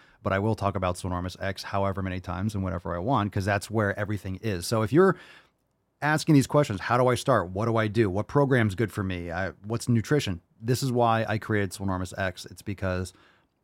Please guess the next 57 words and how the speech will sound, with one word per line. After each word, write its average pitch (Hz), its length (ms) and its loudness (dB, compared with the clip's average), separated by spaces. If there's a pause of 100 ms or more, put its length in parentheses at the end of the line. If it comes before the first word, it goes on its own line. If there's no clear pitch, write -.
of 107 100 -4
all 107 260 0
the 127 80 2
questions, 98 480 -2
of 92 100 -8
all 117 260 2
the 120 100 0
things 113 300 2
that 104 80 0
people 104 280 -2
ask, 92 420 -2
for 110 140 -8
all 110 140 0
the 120 100 -2
goals 110 260 0
that 101 80 -2
people 104 280 -4
have. 95 360 0 (1080)
You 120 120 -2
don't 120 160 4
have 110 160 2
to 113 80 -2
go 107 180 2
looking 101 400 -2
on 95 240 0
the 98 100 -2
internet. 90 380 -6
You 104 60 -2
don't 104 80 0
have 98 80 0
to 98 80 -12
go 107 60 0
scrolling 104 440 0
on 98 140 2
Google 98 340 -2
or 95 100 -2
DuckDuckGo, 95 760 -4
whatever 95 220 -4
the 98 60 -4
fuck 95 280 -6
it 92 100 -4
is, 90 240 -4 (260)
endlessly. 101 520 -2
You 98 100 -4
don't 101 80 -2
have 101 120 -4
to 101 80 -4
study 101 340 -2
for 98 100 -6
ten 95 300 -2
years. 92 320 -2
You 104 60 -4
don't 104 60 -2
have 101 60 -4
to 101 80 -4
put 110 180 -2
in 104 160 0